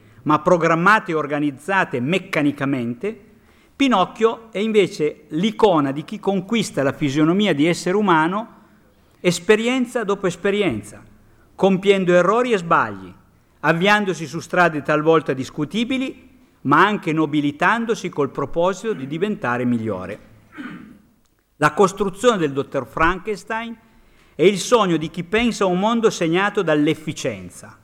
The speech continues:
Pinocchio rappresenta il processo di umanizzazione dell'umano che si compie nel continuo confronto con la realtà e con gli altri.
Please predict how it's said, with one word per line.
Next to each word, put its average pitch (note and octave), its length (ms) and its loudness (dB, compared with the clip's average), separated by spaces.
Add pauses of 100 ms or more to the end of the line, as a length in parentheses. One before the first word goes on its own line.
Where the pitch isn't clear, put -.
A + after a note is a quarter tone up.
(480)
Pinocchio E3+ 460 2
rappresenta E3 580 0
il D3 120 -2
processo E3 600 -2
di C#3 100 -2
umanizzazione D3 840 0
dell'umano C#3+ 840 0 (520)
che D3+ 140 -2
si E3+ 160 -2
compie G#3 420 2
nel D#3 180 0
continuo D3+ 720 -2
confronto G#3 680 0
con E3 180 -12
la D#3+ 80 -8
realtà F3 600 -10 (180)
e D#3 100 -4
con - 160 2
gli A2+ 140 0
altri. - 340 -14